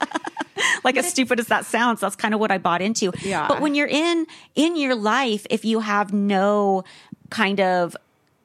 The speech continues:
Speaker 1: safe space or nobody in your immediate vicinity in the city you live in
Speaker 2: Yeah.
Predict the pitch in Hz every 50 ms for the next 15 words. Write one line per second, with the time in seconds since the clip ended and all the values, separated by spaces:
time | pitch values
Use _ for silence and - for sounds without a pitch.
0 | _ - - - - 233 202 202 196 - - - - - 208 202 190 180 175 180
1 | - - - 196 190 190 190 185 190 185 202 190 196 - - 185 180 175 175 175
2 | 170 170 175 180 185 - 180 165 - - 190 190 - - 185 170 170 180 165 170
3 | 165 165 160 - 175 165 170 - - - 202 - 190 175 156 156 156 160 160 180
4 | 220 233 175 175 151 143 139 139 135 143 190 202 190 185 180